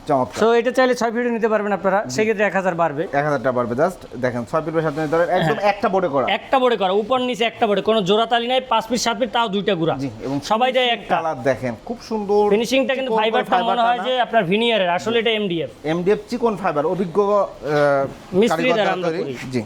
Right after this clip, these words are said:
Speaker 2: যেমন এই লেগ সাইডে কিন্তু সেম ডিজাইন।
Speaker 1: সেম ডিজাইন। হেড সাইড, লেগ সাইড সেম ডিজাইন,
Speaker 2: সেম
Speaker 1: দুইটা
Speaker 2: ডিজাইন,
Speaker 1: গুড়া
Speaker 2: দুইটা
Speaker 1: হবে।
Speaker 2: গুড়া।
Speaker 1: হাইসা গুড়া বিছানা।
Speaker 2: সলিড মেহগনি।
Speaker 1: সলিড মেহগনি কাঠের। ওকে, এরপরে?
Speaker 2: এবার হচ্ছে ড্রেসিং টেবিল, বক্স ড্রেসিং টেবিল।
Speaker 1: ড্রেসিং
Speaker 2: এই যে
Speaker 1: টেবিল।
Speaker 2: দেখতে পাচ্ছেন, নিচে দুইটা ডয়ার রয়েছে,
Speaker 1: দুইটা ডয়ার
Speaker 2: বড়
Speaker 1: রয়েছে।
Speaker 2: বড় ডয়ার রয়েছে, একটা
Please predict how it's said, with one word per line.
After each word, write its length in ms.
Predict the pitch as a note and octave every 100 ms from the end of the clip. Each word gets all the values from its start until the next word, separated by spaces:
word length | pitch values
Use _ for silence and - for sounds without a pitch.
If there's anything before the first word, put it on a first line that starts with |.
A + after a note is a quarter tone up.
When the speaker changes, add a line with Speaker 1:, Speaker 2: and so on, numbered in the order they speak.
| -
Speaker 2:
যেমন 200 | G#3 A#3+
এই 60 |
লেগ 160 | A3+ A3+
সাইডে 200 | B3 B3
কিন্তু 180 | B3 G#3+
সেম 200 | G#3 G3
ডিজাইন। 240 | D#3+ B2 -
Speaker 1:
সেম 260 | - E3+ C3+
ডিজাইন। 240 | A2+ G#2+ - -
হেড 120 | C3
সাইড, 160 | D#3 F#3
লেগ 100 | F#3
সাইড 180 | G#3 G3
সেম 200 | G3 F#3+
ডিজাইন, 180 | G#3
Speaker 2:
সেম 80 | G#3
Speaker 1:
দুইটা 140 | G#3 A3+
Speaker 2:
ডিজাইন, 140 | C4+
Speaker 1:
গুড়া 140 | B3+
Speaker 2:
দুইটা 180 | F#3 F#3+
Speaker 1:
হবে। 100 | G#3+
Speaker 2:
গুড়া। 220 | G#3+ C4+ E4+ -
Speaker 1:
হাইসা 200 | D#3+ D#3
গুড়া 160 | G3+ G3+
বিছানা। 400 | F#3 G3 G#3+ B3+
Speaker 2:
সলিড 260 | A3+ A3+ G3+
মেহগনি। 340 | G3+ F3 C#3+ G#2 -
Speaker 1:
সলিড 200 | C3+ B2
মেহগনি 300 | B2+ B2 A#2
কাঠের। 260 | A#2 A#2+ A2
ওকে, 160 | B2+
এরপরে? 320 | D3 C3+ F#3 C4+ - - -
Speaker 2:
এবার 200 | G3+ B3
হচ্ছে 180 | B3
ড্রেসিং 380 | A3+ F3+ A#3 B3
টেবিল, 180 | A#3+ C4 G3+
বক্স 260 | A3 - F3+
ড্রেসিং 360 | A3 A3 A3+
টেবিল। 280 | G#3+ G#3+ C#4
Speaker 1:
ড্রেসিং 420 | C#4 D3 D3 A#3+
Speaker 2:
এই 60 | G3+
যে 60 | G#3
Speaker 1:
টেবিল। 160 | G#3
Speaker 2:
দেখতে 200 | G3+ A3+
পাচ্ছেন, 280 | G#3+ G#3 A3+
নিচে 240 | G3+ G3
দুইটা 280 | G#3 G3 G#3
ডয়ার 240 | G3 F#3+ F#3+
রয়েছে, 360 | G#3 E3+ A#3
Speaker 1:
দুইটা 220 | A#3+ -
ডয়ার 220 | D3+ D3+ D3+
Speaker 2:
বড় 120 | F3+
Speaker 1:
রয়েছে। 160 | F#3+
Speaker 2:
বড় 120 | G3+ G3
ডয়ার 240 | F#3+ F#3+
রয়েছে, 220 | G3+ G3+
একটা 160 | G3+